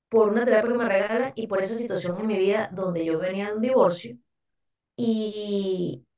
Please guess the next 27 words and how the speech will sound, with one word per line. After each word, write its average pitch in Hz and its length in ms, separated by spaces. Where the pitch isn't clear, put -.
y - 100
a 202 60
pesar 196 260
de 226 60
que 240 140
yo 208 120
era 254 200
la 254 60
que, 190 240
yo 185 200
fui 226 100
la 247 120
que 247 140
quise 220 200
el 233 60
divorcio, 226 600
mm, 214 580
me 220 80
sentía, 202 720
yo 220 200
quería 254 340
una 220 180
relación 226 520
de 240 120
familia 170 600
estable, 165 720
una, 175 240